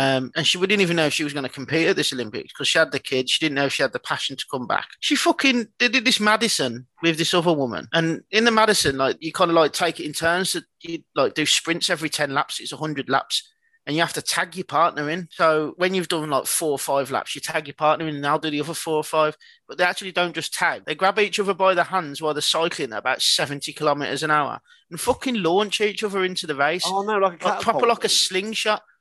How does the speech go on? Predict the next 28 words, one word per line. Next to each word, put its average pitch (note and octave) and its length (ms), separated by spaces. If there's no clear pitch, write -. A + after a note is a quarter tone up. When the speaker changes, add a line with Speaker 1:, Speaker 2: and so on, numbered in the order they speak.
Speaker 1:
If G3+ 100
you A3 60
get - 140
Speaker 2:
Oh, E3 60
Speaker 1:
a - 20
Speaker 2:
yeah, E3 40
Speaker 1:
chance, E3 280
Speaker 2:
yeah. D#3 180
Speaker 1:
honestly, G#3 320
watch F3 300
it. F#3+ 60
It's F#3 120
unbelievable. D#3 800
This G3+ 220
Laura, G3 240
uh, D#3 320
Kenny C3+ 420
and C3 240
her D3 140
partner, C3+ 520
they F3 100
won A3+ 300
ten F#3+ 420
out F3+ 220
of E3+ 100
the D3+ 80
twelve D3+ 480
sprints - 640